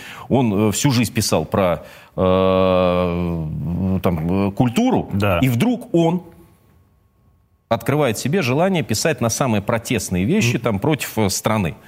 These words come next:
Speaker 1: да, подмывая какие-то устои.
Speaker 2: А если он начинает за Путина писать, например, он, он имеет право за Путина писать? А
Speaker 1: Закон
Speaker 2: против
Speaker 1: тогда
Speaker 2: Путина не имеет, а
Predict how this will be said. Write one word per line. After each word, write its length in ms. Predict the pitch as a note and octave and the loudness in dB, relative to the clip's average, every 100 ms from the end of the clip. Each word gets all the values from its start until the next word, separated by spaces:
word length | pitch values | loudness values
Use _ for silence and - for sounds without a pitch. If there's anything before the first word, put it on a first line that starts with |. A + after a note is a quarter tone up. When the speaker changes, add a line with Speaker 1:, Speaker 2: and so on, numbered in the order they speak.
| - | -2
Speaker 1:
да, 120 | E3 | -2
подмывая 480 | - F#2 A#2 D3 C#3+ | 0 0 2 2 0
какие-то 340 | F#2+ G#2+ G2 | -2 -2 0
устои. 400 | G2+ - - D2+ - | -2 0 0 0 0
Speaker 2:
А 120 | A#2+ | 0
если 320 | C3+ D3+ D3 | 2 0 2
он 320 | C#3+ C#3 C3+ | 2 2 0
начинает 440 | C#3 C3 D3+ D3 C3 | 0 0 2 2 2
за 120 | A#2 | -2
Путина 380 | - A2 A#2 A2 | -2 -4 -2 -2
писать, 480 | A2+ G#2 A2+ G#2 - | -2 -2 0 -2 -4
например, 440 | G#2+ G#2 G2+ G2 - - - D2+ | -4 0 0 -2 -8 -20 -14 -2
он, 260 | A#2+ A2+ A2 | 0 0 0
он 160 | C3 D3 | 2 2
имеет 260 | A3 C#4 | 2 0
право 220 | - C#3 A2+ | 0 0 0
за 140 | A#2 | -2
Путина 400 | - G2+ - G2 | -2 -4 -2 -4
писать? 400 | F#2+ - F#2 - - | -4 -2 -2 -2 -6
А 60 | - | 0
Speaker 1:
Закон 160 | G2+ - C4+ | 0 2 0
Speaker 2:
против 160 | B3 | 0
Speaker 1:
тогда 180 | G#3 A3+ | 0 0
Speaker 2:
Путина 180 | C#4 A#3 | 2 2
не 220 | G#3 G#3+ | 4 2
имеет, 380 | D3 A2 F#2 - | 2 2 -2 -2
а 300 | F#2 A#2 A2 | -2 0 0